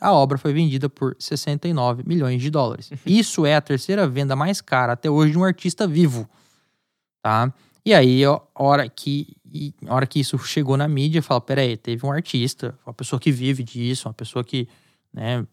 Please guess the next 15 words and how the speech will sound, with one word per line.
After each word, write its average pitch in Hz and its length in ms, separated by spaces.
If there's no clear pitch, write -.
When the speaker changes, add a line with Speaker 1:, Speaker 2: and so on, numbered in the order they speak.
Speaker 1:
vive 127 440
pra 127 160
criar, 143 500
vive 127 300
da 123 160
arte, 131 400
da 113 120
sua 127 300
arte, 127 320
vive 120 300
pra, 117 320
pra 117 400
compreender 139 640
o, 135 80
o, 127 440